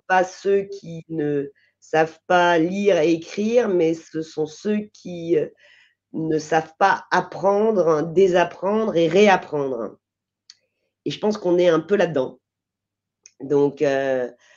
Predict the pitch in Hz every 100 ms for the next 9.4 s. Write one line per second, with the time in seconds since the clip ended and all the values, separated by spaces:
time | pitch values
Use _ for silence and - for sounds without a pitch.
0 | _ - 139 147 139 - 139 139 135 131
1 | 127 127 139 147 160 185 196 202 147 143
2 | 139 135 135 135 131 - - - - -
3 | _ _ - - 170 165 226 208 196 -
4 | 220 214 170 170 196 202 208 170 151 143
5 | 143 123 107 156 - - - 156 151 143
6 | - _ _ _ _ _ _ _ _ _
7 | _ _ _ _ _ - 156 143 180 170
8 | 175 165 170 196 220 233 214 - 160 156
9 | 156 147 143 143